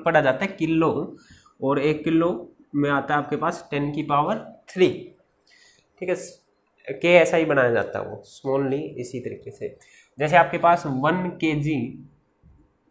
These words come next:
वन के जी, तो के, के का मतलब कितना है? टेन की power थ्री, जी को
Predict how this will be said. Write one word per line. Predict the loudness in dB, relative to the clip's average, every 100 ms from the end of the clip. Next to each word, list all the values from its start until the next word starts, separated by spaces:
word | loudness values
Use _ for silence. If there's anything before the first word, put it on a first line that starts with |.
| _ _ _ _ -4
वन | 0 0
के | 0 -2
जी, | -2 -4 -6 -16 -20 _ _
तो | -2 0 -2 -4 -16 _ _ -2
के, | 2 2
के | 0 -4 -4
का | -4
मतलब | -4 -4 -4 -6
कितना | -6 -4
है? | -4 -4
टेन | -4 -2
की | -2 -2
power | 0 0 -2 -8 -6
थ्री, | -2 -2 -4 -14 -20 _ _ _ _ _ _ _ _ _ _
जी | -12 -4 -2 -4 -6
को | -6